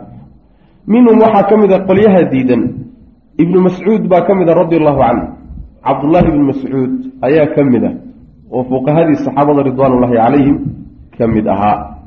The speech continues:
Saas weeyaan. Macnaheedu waxa weeye, Waxaas laysu xidhayo oo qardhaasta lagu samaynayo ama waraaqda lagu qorayo hadduu Qur'aan yahay,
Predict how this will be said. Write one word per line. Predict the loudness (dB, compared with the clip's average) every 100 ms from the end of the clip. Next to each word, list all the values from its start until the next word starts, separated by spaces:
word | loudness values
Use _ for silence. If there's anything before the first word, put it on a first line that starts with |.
| -16 -16 -20 -20 -20 -20 -20 -20 -20 -20 -20 _ -10 -10 -10 -8
Saas | 0 0 0
weeyaan. | -2 -2 -8 -18 -20 -20 -20 _
Macnaheedu | -2 2 4 4
waxa | 4 4
weeye, | 4 2 -2 -10 -20 -20 -20 -20 -8
Waxaas | 0 2 4 2 2 -2 -2 0 2
laysu | 2 2 0
xidhayo | 2 2 4 2 -2 -8 -16 -20 -20 _ _ _ _ -2
oo | 2 4 4 2 -2
qardhaasta | -4 0 2 2 2 2 2 4
lagu | 2 2 0
samaynayo | 0 2 4 4 2 -2 -8 -18 -20 _ _ _ _ _ _
ama | -2 2
waraaqda | 4 2 2 0
lagu | 0 0 -2
qorayo | -2 -2 -2 -4
hadduu | -6 -6
Qur'aan | -2 0 2
yahay, | 2 0